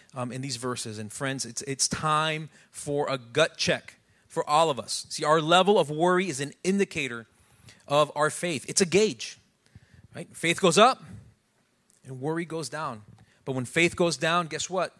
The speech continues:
Worry goes up. In Philippians chapter four, uh, verse nineteen, it says, "And my God shall supply all your need according to His riches and glory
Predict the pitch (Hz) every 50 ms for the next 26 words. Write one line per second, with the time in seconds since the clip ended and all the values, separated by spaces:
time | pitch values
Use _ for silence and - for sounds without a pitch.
0 | _ _ _ _ _ _ _ _ _ _ _ _ 127 123 135 147 151 151 147 147
1 | 143 131 _ _ _ _ _ _ _ - 135 127 131 131 120 - - - _ _
2 | _ _ _ - - 131 120 110 - _ _ _ - 127 - 160 170 170 190 180
3 | 165 - - 185 170 - 165 - - - 175 170 165 175 175 175 - - 143 135
4 | 131 160 160 - 180 165 165 151 - 190 185 165 - 170 139 147 139 143 156 185
5 | 233 233 180 214 202 202 202 196 202 202 175 - - - - - - - - -
6 | - 147 135 - - 151 - - - - 175 185 185 185 185 185 - - _ -
7 | - 160 160 170 180 180 180 165 165 180 175 170 160 160 160 156 156 156 147 -
8 | - 127 - - - - 170 170 170 175 - - 151 160 151 - - 127 160 151
9 | - - 156 156 147 - - _ - - - _ - - 131 131 120 131 135 139
10 | 139 139 135 135 143 139 127